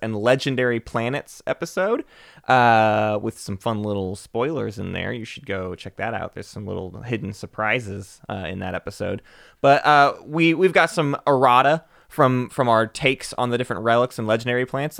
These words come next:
Uh, the first one is the f-, is the real and true whoopsie doodle of the episode, which is Randall Calrissian says,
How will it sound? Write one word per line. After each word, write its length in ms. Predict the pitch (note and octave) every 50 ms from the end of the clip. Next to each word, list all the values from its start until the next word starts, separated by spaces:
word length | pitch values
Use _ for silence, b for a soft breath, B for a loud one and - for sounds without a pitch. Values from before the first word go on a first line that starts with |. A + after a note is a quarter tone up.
| _
Uh, 100 | - F3+
the 80 | - -
first 260 | - G#3+ A#3+ C#4 -
one 140 | - E3 D3
is 140 | C#3 B2 A2+
the 80 | B2
f-, 180 | - - - _ _
is 220 | - - B2 A#2+ G#2+
the 180 | - B2 A#2
real 400 | A2 B2 D3+ E3 E3+ D#3 D3 C#3
and 180 | B2+ B2 A#2+ A#2
true 500 | - - D#3 D3+ D3 C3+ C3 B2+ A#2+ A2+
whoopsie 460 | G#2+ G#2 C3 C#3 - - - C3+ A#2
doodle 380 | A2+ C#3 C#3+ C#3 B2 A2+ G#2+ G2
of 100 | F#2+ -
the 140 | A2 G#2
episode, 400 | F#2+ F2 - A2 - G#2 G2+ A2
which 160 | A#2 A#2+ - -
is 100 | G#2+ A2+
Randall 260 | B2+ C3 B2+ B2 A#2+
Calrissian 580 | - - B2+ A2+ B2+ D#3+ - - C#3+ A#2 A2
says, 360 | A2+ - - B2 B2+ C3 C#3